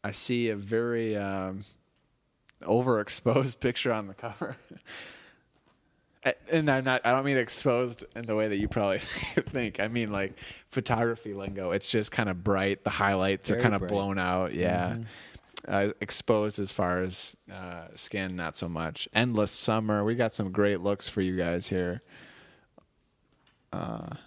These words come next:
Speaker 2: Hey, I
Speaker 1: some
Speaker 2: should've, I got
Speaker 1: shoes.
Speaker 2: some really good perfume samples in the mail this week. I got, um, I know we were talking about perfume on our other show a couple weeks ago. Um,
Speaker 1: Parfum. Yeah.
Speaker 2: Parfum. I got the Ariana Grande. I think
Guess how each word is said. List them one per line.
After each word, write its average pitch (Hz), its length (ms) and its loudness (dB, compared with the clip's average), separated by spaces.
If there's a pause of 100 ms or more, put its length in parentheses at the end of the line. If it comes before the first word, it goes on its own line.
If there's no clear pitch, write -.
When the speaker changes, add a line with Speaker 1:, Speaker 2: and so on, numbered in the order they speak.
Speaker 2:
Hey, 120 200 2
I 101 100 -2
Speaker 1:
some 110 220 0
Speaker 2:
should've, 127 360 2
I 107 80 2
got 107 100 4
Speaker 1:
shoes. 131 100 0
Speaker 2:
some 123 180 -2
really 117 200 -2
good 113 180 -4
perfume 107 420 -8
samples 113 600 -8
in 98 100 -10
the 90 60 -8
mail 92 300 -4
this 104 260 -6
week. 110 340 -6
I 98 80 -8
got, 92 460 -8
um, 82 360 -10
I 92 120 -8
know 110 140 -4
we 107 160 -4
were 110 100 -4
talking 95 300 -6
about 92 120 -6
perfume 95 440 -6
on 82 180 -8
our 76 180 -10
other 98 180 -6
show 85 260 -6
a 80 60 -10
couple 92 280 -6
weeks 82 200 -6
ago. 73 280 -8 (680)
Um, 95 240 -2
Speaker 1:
Parfum. 87 560 -2 (300)
Yeah. 90 200 -2
Speaker 2:
Parfum. 95 440 -4
I 113 120 -4
got 101 460 -6
the 95 120 -4
Ariana 92 380 -4
Grande. 95 380 -4
I 107 220 -2
think 110 100 -4